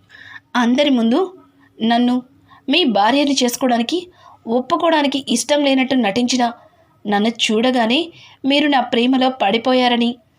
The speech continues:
నాకు అర్థమైపోయింది" అని అంటుంటే, "చూడు, మాయ కాని మాయ, చిత్ర, మర్యాదగా ఈ గదిలో నుంచి బయటికి వెళ్ళకపోతే నా గురించి నీకు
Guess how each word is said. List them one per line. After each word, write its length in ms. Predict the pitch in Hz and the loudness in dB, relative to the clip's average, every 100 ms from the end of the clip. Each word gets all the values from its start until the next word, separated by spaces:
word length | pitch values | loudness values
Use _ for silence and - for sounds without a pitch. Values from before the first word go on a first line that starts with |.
| _ - | _ -6
నాకు 320 | 247 247 277 - | -2 -2 -4 -2
అర్థమైపోయింది" 880 | 226 190 254 254 240 240 240 233 226 _ _ | -2 0 0 0 0 0 0 -2 -4 _ _
అని 280 | 240 226 233 - | -2 0 -2 -4
అంటుంటే, 480 | 202 208 233 220 202 - _ _ | -4 -2 -2 -2 -4 -12 _ _
"చూడు, 560 | _ - 220 214 254 311 _ _ _ _ _ _ | _ -4 0 0 -2 -4 _ _ _ _ _ _
మాయ 360 | 208 214 214 247 | -2 0 2 0
కాని 300 | 254 233 254 | 0 0 0
మాయ, 440 | 262 208 208 220 311 - - - - - - | 2 2 2 0 -2 -8 -20 -20 -20 -6 -4
చిత్ర, 360 | 226 - 247 233 - - - - - - 185 208 | -4 -2 -2 -4 -12 -20 -20 -20 -20 -20 -10 -4
మర్యాదగా 580 | 202 202 254 269 226 254 | -2 0 2 2 2 0
ఈ 260 | 247 196 180 | 0 0 0
గదిలో 260 | 196 240 240 | 0 0 0
నుంచి 220 | 233 233 | 0 -2
బయటికి 500 | 185 190 214 240 247 | -2 0 0 -2 -2
వెళ్ళకపోతే 800 | 190 208 226 226 202 247 320 - _ _ - _ _ _ - | 0 -2 -2 -2 -2 -2 -2 -4 _ _ -20 _ _ _ -4
నా 140 | 202 | -2
గురించి 400 | 202 202 220 247 | 0 0 -2 0
నీకు 320 | 254 214 285 | -2 -2 -4